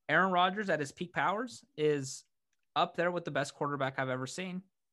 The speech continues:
Uh, it's prob-, literally, it's probably the-, these three. It's probably Tom Brady, Aaron Rodgers, Mahomes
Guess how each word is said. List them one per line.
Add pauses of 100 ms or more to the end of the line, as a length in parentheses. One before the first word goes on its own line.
Uh,
it's
prob-, (260)
literally,
it's
probably
the-,
these
three.
It's
probably
Tom
Brady,
Aaron
Rodgers,
Mahomes